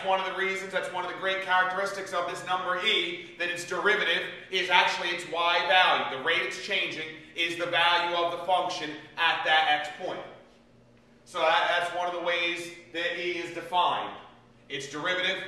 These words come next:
the derivative of e to the x is e to the x. And then the chain rule, derivative with respect to x of e to the u is e to the u times the derivative of the exponent. So e to the u, u prime. All right? So you bring down e to the u exactly the same,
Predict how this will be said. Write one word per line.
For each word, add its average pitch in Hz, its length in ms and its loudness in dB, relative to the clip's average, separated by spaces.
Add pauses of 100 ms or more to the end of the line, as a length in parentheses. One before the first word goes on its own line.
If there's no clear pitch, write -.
the - 60 -14
derivative 170 360 -2
of 170 260 6
e 170 100 0
to 175 60 -2
the 175 120 -2
x 175 260 2 (120)
is 165 300 -2 (100)
e 160 120 -6
to 151 60 -8
the 151 160 -6
x. - 420 -10 (380)
And 190 140 0
then 196 220 2
the 190 100 -6
chain 202 280 0
rule, 196 580 -4 (640)
derivative 185 380 -2 (260)
with 151 100 -14
respect - 380 -2
to 185 100 2
x 196 220 4
of 180 200 0
e 180 60 -2
to 185 60 -6
the 165 120 -6
u 220 380 2 (240)
is 175 180 -6
e 185 120 -2
to 190 80 -4
the 208 60 -4
u 202 380 2 (320)
times - 680 4
the 180 80 -8
derivative 180 280 -2
of 156 200 2
the 160 120 0
exponent. 131 540 -2 (220)
So 160 220 -2
e 165 80 -2
to 156 60 -6
the 156 80 -8
u, 156 100 -6
u 147 360 -6
prime. - 300 -6 (340)
All - 60 -10
right? - 80 -8 (140)
So 170 120 -8
you 135 180 -2
bring 180 200 0
down 175 180 2
e 180 80 -2
to 180 60 -4
the 180 60 -6
u 185 120 -2
exactly 190 540 8
the - 120 -4
same, 226 380 -2